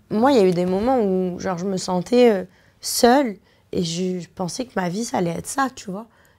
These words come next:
Genre, euh, j'osais pas partir. Et je me disais, ben,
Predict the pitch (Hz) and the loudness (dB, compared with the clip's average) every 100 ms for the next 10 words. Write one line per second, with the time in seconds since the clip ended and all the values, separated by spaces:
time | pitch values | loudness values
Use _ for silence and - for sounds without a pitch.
0 | _ 185 196 185 185 175 170 180 175 202 | _ 0 2 2 0 -2 -4 -2 -2 -2
1 | - - - - 185 175 180 170 165 247 | -2 -8 -16 -12 -6 -2 -2 -4 -2 -2
2 | 202 175 165 | 0 0 -2